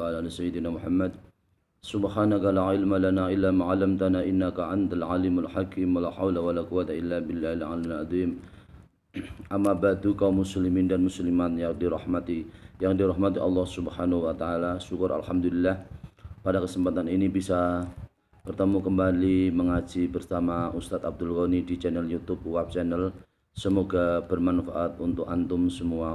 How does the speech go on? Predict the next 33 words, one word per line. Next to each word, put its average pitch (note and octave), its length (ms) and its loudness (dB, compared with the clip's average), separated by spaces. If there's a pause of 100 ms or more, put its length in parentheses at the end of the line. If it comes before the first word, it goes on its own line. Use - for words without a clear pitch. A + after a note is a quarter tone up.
untuk D#2 240 -6
kalian E2+ 320 -2
semua, E2+ 320 -6
untuk F2 160 -4
kita E2+ 240 -8
semua. E2 480 -4
Amin. D#2+ 400 -6
Allahumma D2+ 560 -4
amin. D2+ 240 -6 (480)
Salawat G2 400 4
dan F#2+ 160 2
salam F#2+ 320 2
kita F#2 160 0
aturkan F#2 400 0
kepada F2 320 0
baginda F2+ 400 2
Rasulullah E2+ 500 -2
Muhammad E2+ 460 -4
sallallahu E2+ 560 -4
alaihi E2+ 240 -4
wasallam F#2 400 0 (400)
dengan F#2+ 240 2
ucapan, F#2 640 2
"Allahumma F#2 480 2
shalli F#2 240 0
ala F2 240 0
Sayyidina E2+ 480 -2
Muhammad F2 480 0
wa E2+ 180 -4
ala D#2+ 220 -4
ali D#2 80 -6
Sayyidina D#2+ 480 -6
Muhammad." D#2 480 -6